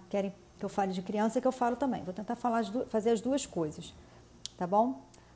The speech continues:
Bom, então vamos começar, né? Já tem aí mais de cinco minutos de live, oito e oito, oito minutos, né? Tô aqui enrolando pra todo mundo come-, pra todo mundo entrar.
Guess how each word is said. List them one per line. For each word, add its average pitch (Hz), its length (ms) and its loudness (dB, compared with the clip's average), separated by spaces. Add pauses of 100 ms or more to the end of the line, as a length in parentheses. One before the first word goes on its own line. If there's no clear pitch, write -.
(160)
Bom, - 180 0 (420)
então 311 160 0
vamos 359 180 2
começar, 349 480 2
né? 247 340 4
Já 226 100 0
tem 226 220 -2
aí 220 400 4 (320)
mais 220 220 2
de 233 60 4
cinco 226 260 0
minutos 254 840 0 (360)
de 202 100 -4
live, 233 720 0 (380)
oito 208 260 0
e 220 40 4
oito, 247 600 2 (160)
oito 214 280 -2
minutos, 220 560 0
né? 247 220 2 (140)
Tô 220 80 -2
aqui 202 400 0 (540)
enrolando 208 480 2
pra 247 100 -2
todo 214 180 -2
mundo 208 200 -4
come-, 190 220 -4
pra 202 180 -6
todo 214 180 0
mundo 214 140 0
entrar. 190 540 0